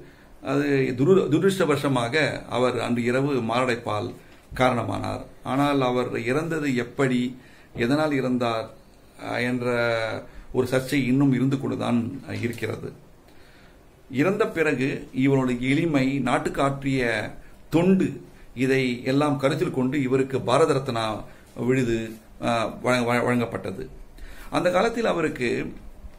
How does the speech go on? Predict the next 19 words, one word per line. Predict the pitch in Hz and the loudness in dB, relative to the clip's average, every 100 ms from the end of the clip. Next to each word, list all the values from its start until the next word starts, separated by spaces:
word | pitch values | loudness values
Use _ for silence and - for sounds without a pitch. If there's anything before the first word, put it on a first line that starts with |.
| - - - - - - - | -20 -20 -20 -20 -20 -20 -10
ரூபாய், | - 147 147 160 151 127 - - - | -2 0 4 6 6 4 -2 -8 -6
மாதம் | 123 143 151 156 147 | -2 2 2 0 -2
ரூபாய் | 135 135 147 135 | -2 0 2 0
நாற்பது, | 120 135 143 156 135 123 110 104 - - - - 123 | 0 -2 4 4 4 2 -2 -8 -14 -20 -20 -12 -4
ஆ, | 120 113 117 | 0 2 4
ஓய்வூதியம் | 170 147 139 123 | 4 4 4 4
வழங்கப்பட்டது. | 110 120 113 92 95 95 95 - - - | 2 -2 -2 -6 -6 -8 -12 -16 -12 -8
இந்த | 117 | 0
சுதந்திர | 139 139 135 | 4 4 4
போராட்ட | 127 120 110 | 2 -2 -2
வீரர்களுக்கு | 113 117 98 113 | -4 -4 -4 -4
வருங்கால | 113 120 113 107 | -2 -2 -2 -4
தெரியுமா, | 110 110 110 - | -6 -8 -6 -6
அதே | 131 143 | -2 -2
போல | 135 117 | -2 -4
வழங்கப்பட்டது. | 151 127 127 123 120 - 110 - - - - - - | -4 -4 -2 -4 -6 -8 -10 -12 -14 -20 -20 -20 -16
அதையும் | - 117 143 165 185 190 190 196 139 135 - - - | -6 -2 0 0 0 0 0 0 0 -4 -8 -14 -14
அவர் | - 147 165 160 131 135 | 0 4 6 4 2 0
முப்பதாக | 135 139 180 165 139 123 117 113 | 0 2 4 4 2 0 -2 -4